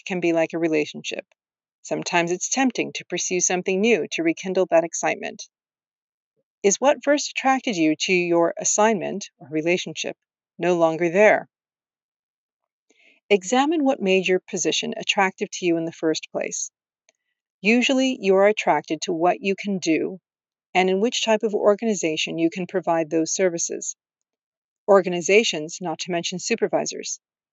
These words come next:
have temperaments as well, which may indicate a natural affinity or an opportunity for you to leverage yourself as a complementary necessity. Enthusiasm, stimuli.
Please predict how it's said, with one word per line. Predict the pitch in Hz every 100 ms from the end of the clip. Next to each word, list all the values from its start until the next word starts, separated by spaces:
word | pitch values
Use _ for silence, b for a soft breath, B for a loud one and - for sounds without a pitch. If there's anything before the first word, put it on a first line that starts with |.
| -
have | 208 -
temperaments | 240 233 226 165 -
as | 160 160
well, | 180 160 - - _ _ _ _ _
which | - 190
may | 208 240
indicate | 269 220 214 - 202 196 -
a | 170
natural | 170 170 180 208 202
affinity | - 185 165 - 170 180 _ _ _
or | - 277
an | 294
opportunity | 247 240 240 - 285 226 311 135 170 _ _
for | -
you | 185 202
to | -
leverage | 202 180 185 180
yourself | 190 - 147 143 - _ _ _ -
as | 160
a | 147
complementary | - 185 202 175 147 - 151 160
necessity. | - - 170 - - - - _ _ _ _ _ _ _ _ _ _ _ _ _ _ _ _ _ _
Enthusiasm, | 190 160 180 165 165 170 165 175 175 185 _ _ _ _
stimuli. | - - 269 247 156 - -